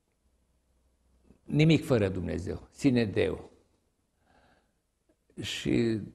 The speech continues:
dacă suntem sănătoși, cei care scriem, să avem o deviză pe care mie îmi place să o, să o spun mai des. Să nu facem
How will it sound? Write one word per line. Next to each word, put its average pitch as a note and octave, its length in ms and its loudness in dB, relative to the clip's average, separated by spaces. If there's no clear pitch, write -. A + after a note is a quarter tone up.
dacă D#3 460 4
suntem B2 560 -2
sănătoși, A2+ 720 -2
cei A#2+ 240 4
care B2 280 2
scriem, G#2 640 -2
să - 160 0
avem D#3+ 280 4
o C#3 80 0
deviză F#2+ 760 -2
pe A#2+ 120 0
care A2 580 2
mie C3 240 4
îmi G#2+ 100 2
place A2 340 0
să G2 180 -4
o, F#2+ 180 -2
să - 120 0
o - 20 8
spun G2 580 -2
mai G#2 380 -2
des. - 440 -2
Să - 180 8
nu E3 120 4
facem C#3+ 560 2